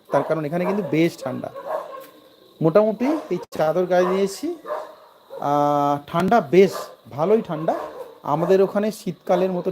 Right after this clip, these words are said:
ঠান্ডা, যখন শীত পড়ে আমাদের ওখানে কলকাতায়, সেই রকম ঠান্ডা। আর সেই রকমই একটি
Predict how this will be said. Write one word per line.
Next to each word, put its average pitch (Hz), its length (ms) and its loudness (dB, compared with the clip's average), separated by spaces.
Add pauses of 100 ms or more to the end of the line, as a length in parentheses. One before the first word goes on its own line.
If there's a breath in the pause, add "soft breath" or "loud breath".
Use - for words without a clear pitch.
ঠান্ডা, 143 300 -2 (580)
যখন 196 420 2 (540)
শীত - 280 -6 (140)
পড়ে 170 320 4
আমাদের 151 360 -2
ওখানে 156 240 -2
কলকাতায়, 151 520 0 (220)
সেই 160 120 0
রকম 151 260 2
ঠান্ডা। 139 320 -2 (1000)
আর 139 400 0 (1000)
সেই 196 200 6
রকমই 226 340 2
একটি 202 460 -2